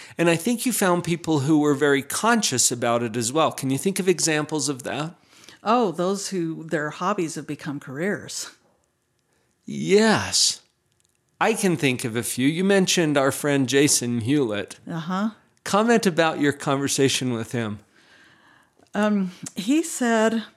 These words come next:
Speaker 2: "There isn't anything better that I do for myself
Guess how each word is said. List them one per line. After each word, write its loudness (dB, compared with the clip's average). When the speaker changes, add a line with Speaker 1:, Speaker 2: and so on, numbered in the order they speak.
Speaker 2:
"There 4
isn't 2
anything 2
better -2
that -6
I -4
do -6
for -10
myself -8